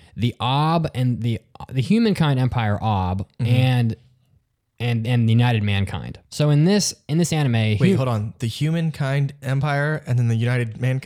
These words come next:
Speaker 2: so it's two different human
Speaker 1: they're basically,
Speaker 2: groups?
Speaker 1: basically the humankind empire of Ob are genetically modified humans.
Speaker 2: Oh, okay.
Speaker 1: That they're, they're, like, notoriously beautiful. They have, they live, like, a really long time.
Speaker 2: Mm-hmm.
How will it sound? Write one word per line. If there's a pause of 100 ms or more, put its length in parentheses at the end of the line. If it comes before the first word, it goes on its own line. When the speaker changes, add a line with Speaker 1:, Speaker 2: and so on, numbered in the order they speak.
(100)
Speaker 2:
so
it's
two
different
human (140)
Speaker 1:
they're
basically,
Speaker 2:
groups? (120)
Speaker 1:
basically
the
humankind
empire
of
Ob
are
genetically
modified
humans.
Speaker 2:
Oh,
okay.
Speaker 1:
That
they're,
they're,
like,
notoriously
beautiful. (420)
They
have, (500)
they
live,
like,
a
really
long
time.
Speaker 2:
Mm-hmm.